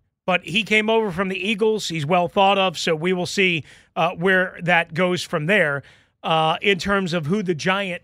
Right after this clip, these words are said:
defensive coordinator, uh, is. Um, apparently, uh, we mentioned everybody knows about the really bad weather in Kansas City.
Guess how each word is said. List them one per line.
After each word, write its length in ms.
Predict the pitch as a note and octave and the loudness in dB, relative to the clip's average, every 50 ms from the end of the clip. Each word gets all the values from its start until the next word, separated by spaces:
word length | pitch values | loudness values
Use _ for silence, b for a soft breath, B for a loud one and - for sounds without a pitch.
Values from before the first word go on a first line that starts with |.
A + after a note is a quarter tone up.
| - D#3+ | -12 -10
defensive 580 | B2+ F#3 F#3+ F3+ - G3 F3+ D#3 - F3 D3 - | -6 -6 -6 -4 -2 -2 -4 -2 -4 -8 -10 -10
coordinator, 760 | - F#3+ F#3 F#3 F#3 E3 D#3+ D#3 C#3+ C#3 C3 B2 B2 B2+ B2+ _ _ _ _ _ _ _ _ _ _ _ _ - | -8 -4 -4 -2 -2 -2 -4 -4 -6 -6 -6 -10 -12 -14 -16 _ _ _ _ _ _ _ _ _ _ _ _ -2
uh, 160 | F#3 D#3+ D#3 F3+ - | 0 0 0 0 0
is. 400 | A#3 G#3+ F3 C#3 G#2+ - - - - | 0 0 0 0 -2 -6 -12 -8 -2
Um, 640 | G#3 G3+ G#3 G#3 G#3 G#3 G3+ G3+ G3 F#3+ F#3+ F3+ F#3 _ _ _ _ _ _ _ _ _ _ _ _ _ _ _ _ _ _ _ _ _ _ _ - | 0 2 2 4 4 2 2 2 0 -2 -6 -8 -12 _ _ _ _ _ _ _ _ _ _ _ _ _ _ _ _ _ _ _ _ _ _ _ -10
apparently, 840 | D#3+ - - E3+ A#3 D4+ E4 F4+ F4 D#4+ C4 B3+ B3 B3 A#3+ A#3 - _ _ - G#3+ | -8 -4 0 2 4 4 4 4 2 0 0 0 0 0 -2 -6 -10 _ _ -6 -4
uh, 100 | A3 A3+ A3+ | -4 -4 -2
we 140 | G#3+ A3+ A3+ | 0 0 2
mentioned 480 | A3 C4 C#4+ C#4 - - B3 A3+ A#3+ - | 4 2 2 0 0 -2 -4 -4 0 0
everybody 400 | A3+ A#3 C#4 C#4 A#3+ C4 B3 A#3 | 0 2 2 2 2 2 2 2
knows 260 | A3 A3+ A#3 A#3 E3 | 2 2 2 2 2
about 220 | F#3 F3 G3 F#3 - | 2 2 2 2 0
the 100 | F#3 D#3 | -2 -2
really 320 | C#3+ F3 G#3+ A3 A3 G#3+ | 0 2 2 2 2 2
bad 280 | E3+ G3+ G3 G3 F3+ F3 | 2 4 4 4 4 2
weather 260 | G3 G3 G3 G3 F#3 | 2 2 2 2 0
in 80 | F3+ | 0
Kansas 400 | D#3+ E3+ F#3+ F#3+ F3+ D#3+ D3 C3+ | 0 0 0 0 0 -2 -4 -4
City. 380 | - G3 F#3+ G#3 A3+ A#3+ A#3+ | -2 0 0 0 -2 -4 -6